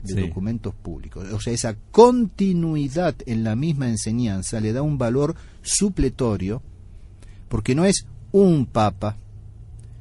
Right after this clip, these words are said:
Speaker 1: no son dos esporádicamente, sino que es un magisterio continuado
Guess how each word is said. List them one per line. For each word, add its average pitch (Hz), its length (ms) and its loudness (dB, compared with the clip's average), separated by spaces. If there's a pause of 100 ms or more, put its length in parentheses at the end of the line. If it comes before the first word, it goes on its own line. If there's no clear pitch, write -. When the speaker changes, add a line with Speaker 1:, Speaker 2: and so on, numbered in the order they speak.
(280)
Speaker 1:
no 127 180 4
son 151 460 6
dos 120 460 4
esporádicamente, 104 1000 0
sino 139 320 0
que 147 160 2
es - 220 -4
un 127 180 0
magisterio 147 840 -2 (500)
continuado 123 960 4